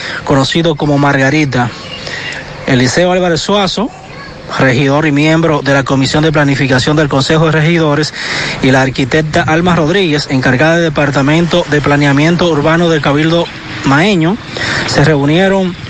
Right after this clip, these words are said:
con los dueños de las tres bases de transporte urbano llamado Margarita para buscarle una solución y un buen entendimiento al conflicto existente por la operación de este tipo de transporte en el municipio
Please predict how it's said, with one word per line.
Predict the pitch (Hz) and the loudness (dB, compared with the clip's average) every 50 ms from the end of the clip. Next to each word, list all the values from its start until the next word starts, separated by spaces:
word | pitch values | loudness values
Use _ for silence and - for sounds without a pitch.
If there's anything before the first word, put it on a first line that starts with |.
| - - | -10 -4
con | - 247 247 | -2 0 2
los | 240 208 175 | 2 0 0
dueños | 185 196 208 208 208 202 180 | 0 0 0 0 0 0 0
de | 190 | 2
las | 180 165 143 - | 2 2 0 0
tres | - 180 190 196 170 156 | 0 0 0 0 0 2
bases | 175 180 180 170 - 180 | 2 2 2 2 0 0
de | 170 | 0
transporte | 160 165 151 143 - - 170 175 165 170 | 2 2 0 0 0 0 0 0 2 0
urbano | 160 147 151 165 170 175 170 | 0 2 2 2 2 2 2
llamado | 156 156 147 147 156 165 170 160 | 2 2 2 2 2 2 2 2
Margarita | 156 147 143 143 151 190 220 180 143 151 165 175 - - - - - - | 2 2 2 2 2 2 0 0 0 0 -2 -2 -4 -8 -12 -12 -10 -4
para | - - - 120 | -2 0 2 2
buscarle | 123 127 123 - 147 147 160 165 | 2 0 0 0 0 2 2 2
una | 165 170 175 165 | 2 2 0 0
solución | - 175 156 147 131 - 165 165 170 | 0 0 0 0 0 0 0 2 2
y | 170 170 | 2 2
un | 170 | 2
buen | 170 175 175 180 | 2 2 2 2
entendimiento | 175 160 170 156 151 143 143 139 156 165 180 175 175 165 170 160 | 2 2 2 0 2 2 2 2 2 2 2 2 0 0 0 0
al | 147 | 0
conflicto | - 151 135 123 - 170 170 165 156 - 180 - | 0 0 -2 0 2 0 0 0 0 -2 -2 0
existente | 165 139 - 139 - - 175 180 175 165 185 175 165 - - - - - - | 0 -2 -2 -2 -2 0 0 0 0 0 0 -2 -2 -4 -8 -12 -12 -8 -4
por | - 202 208 | -2 0 2
la | 208 | 2
operación | 196 180 196 190 185 170 - - 185 185 180 | 0 0 0 0 0 0 0 0 -2 0 0
de | 175 | 0
este | 165 - 180 | 0 0 -2
tipo | 147 - 175 175 175 | -2 0 -2 0 0
de | 175 160 165 | 0 0 0
transporte | 151 143 135 - - 170 175 165 160 160 170 | 0 0 -2 -2 0 0 0 0 0 -2 0
en | 160 156 | 0 2
el | 156 151 | 2 2
municipio | 143 143 139 131 - - 214 220 180 143 139 151 160 | 2 2 2 0 0 0 0 0 2 2 0 0 0